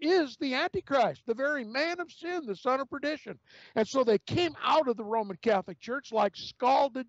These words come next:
dogs. They were worshiping in the synagogue of Satan. They were worshiping and obeying the man of sin, the counterfeit Christ in the world, the popes of Rome.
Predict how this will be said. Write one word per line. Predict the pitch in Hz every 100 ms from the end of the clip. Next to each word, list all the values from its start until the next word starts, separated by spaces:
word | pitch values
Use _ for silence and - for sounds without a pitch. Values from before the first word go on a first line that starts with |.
| _
dogs. | 226 262 240 175 - - - _ _ _ _ _ _ _ _ _ _ _ _ _ _ _ -
They | 330
were | 349 233
worshiping | 175 196 226 - 320 294
in | 220
the | 170
synagogue | - - 311 330 269 277 254
of | 233
Satan. | - 233 208 - 110 _ _ _ _ _ _ _ _ _ _ _ -
They | 277
were | 349 269 208
worshiping | 202 262 - - 294
and | 247
obeying | 185 175 147 208 254 247
the | 196 156
man | 156 175 233 269 277 269
of | 226 233 247 233
sin, | - - 233 208 160
the | 147 139 _
counterfeit | - 269 277 269 247 - 247 233 _
Christ | - 214 214 175 -
in | 190
the | 160
world, | 156 165 139 131
the |
popes | 127 185 202 196 220
of | 190
Rome. | 185 180 143 110